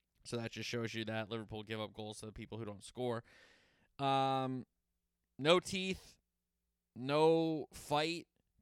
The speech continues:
didn't run, n-, barely any chances, an absolutely terrible Liverpool team, uh, and they should be embarrassed, and I will always fight for them. I'll always support, support them, but they should be embarrassed. Embarrassed with that effort.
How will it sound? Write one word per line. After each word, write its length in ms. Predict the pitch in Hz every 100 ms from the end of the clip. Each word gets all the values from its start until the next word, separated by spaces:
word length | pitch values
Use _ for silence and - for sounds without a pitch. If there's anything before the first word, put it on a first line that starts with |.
| _
didn't 340 | 156 160 135
run, 540 | 127 143 143 147 160 147 _ _ _ _ _ _ _ _ _ 85
n-, 140 | 143 127 123 _ -
barely 400 | 156 156 156 151
any 160 | 151
chances, 640 | - 160 151 147 147 147 147 - _
an 180 | 135 139
absolutely 500 | 135 151 147 156 139
terrible 540 | 127 - 151 151 147 143
Liverpool 360 | 143 139 147
team, 420 | 135 147 143 147 - _ _ _ 117
uh, 60 |
and 180 | 123 123
they 60 | 127
should 160 | -
be 100 | 131
embarrassed, 760 | 123 117 139 131 135 170 - - -
and 280 | 127 123 - _
I 160 | 127 135
will 160 | 127
always 400 | 123 135 156 143
fight 220 | - 135
for 80 | 135
them. 180 | 139 135
I'll 60 | 117
always 260 | 120 127
support, 360 | 143 127 139 135 _
support 320 | - 143 143
them, 160 | 123 113
but 200 | 110 95
they 180 | 123 131
should 180 | - 120
be 100 | 117
embarrassed. 720 | 101 135 117 110 101 - - _ _ _ _ _ _ _ 117
Embarrassed 560 | 113 135 123 117 110
with 120 | 113
that 160 | 113 107
effort. 360 | 104 - 98